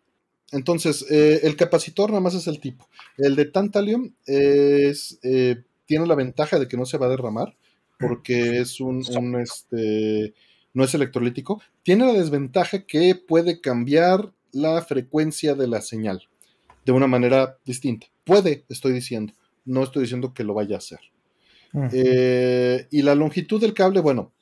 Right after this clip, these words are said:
Speaker 1: pues es, es autoevidente, es qué tan largo es el cable, pero las otras opciones que tienes es, eh, el tipo de cable. Está el Fortaflex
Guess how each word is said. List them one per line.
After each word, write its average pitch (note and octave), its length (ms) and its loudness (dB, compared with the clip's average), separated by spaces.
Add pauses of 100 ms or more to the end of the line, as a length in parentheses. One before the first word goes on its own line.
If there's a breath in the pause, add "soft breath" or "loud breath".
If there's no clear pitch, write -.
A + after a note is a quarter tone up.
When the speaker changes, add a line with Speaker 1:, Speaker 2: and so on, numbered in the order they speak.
(100)
Speaker 1:
pues - 200 -10
es, A#2 240 -4
es A#2 260 -6
autoevidente, C3+ 720 0 (260 soft breath)
es A#2+ 120 -8
qué C#3+ 100 -2
tan C3+ 220 0
largo C3+ 220 0
es C3+ 120 -6
el B2+ 80 -12
cable, C#3 280 -2
pero G#3 340 4
las D#3 180 -2
otras G3 220 -8
opciones E3 260 -8
que D3 120 -10
tienes A#2 440 -8 (480 soft breath)
es, C#3 400 0
eh, C3 680 4
el C3 200 -2
tipo D3+ 320 -2
de C#3 120 -2
cable. C#3+ 260 -2
Está A2+ 180 -4
el C#3+ 60 0
Fortaflex F3 720 -4